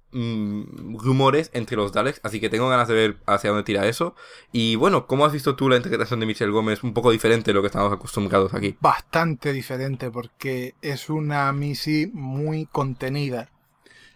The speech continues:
Speaker 2: Es una Missy que, vale que tenga algún momento especialmente divertido, como es en el que dice, "Oye, perdona, que me acaban de ejecutar",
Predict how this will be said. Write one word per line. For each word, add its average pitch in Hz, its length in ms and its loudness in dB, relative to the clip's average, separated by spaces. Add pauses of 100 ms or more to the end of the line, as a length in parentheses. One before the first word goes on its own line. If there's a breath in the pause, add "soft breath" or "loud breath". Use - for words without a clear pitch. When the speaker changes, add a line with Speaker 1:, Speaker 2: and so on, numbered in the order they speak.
(240 soft breath)
Speaker 2:
Es 139 260 -4
una 170 200 0
Missy 147 380 -2
que, 139 160 -4
vale 131 260 -6
que 156 100 -4
tenga 147 540 -4
algún 143 340 -2
momento 147 420 -4
especialmente 139 920 -4
divertido, 131 640 -4
como 123 200 -6
es 131 80 -8
en 139 60 -2
el 139 100 -4
que 143 80 -8
dice, 135 200 -6
"Oye, 151 160 -2
perdona, 123 420 -6
que 131 100 -10
me 123 60 -4
acaban 127 300 -4
de 147 60 0
ejecutar", 135 500 -8